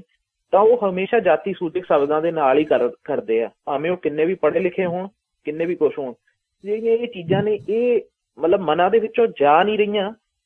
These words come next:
ਇਹਦਾ ਚੱਕਰ ਕੀ ਆ ਤੇ ਇਹਨੂੰ ਕਿਵੇਂ ਹਟਾ ਸਕਦੇ ਆ,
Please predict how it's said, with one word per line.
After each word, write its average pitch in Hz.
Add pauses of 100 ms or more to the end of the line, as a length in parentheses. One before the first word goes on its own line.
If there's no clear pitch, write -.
(120)
ਇਹਦਾ 196
ਚੱਕਰ 208
ਕੀ 202
ਆ 208
ਤੇ 214
ਇਹਨੂੰ 220
ਕਿਵੇਂ 202
ਹਟਾ 170
ਸਕਦੇ 180
ਆ, 170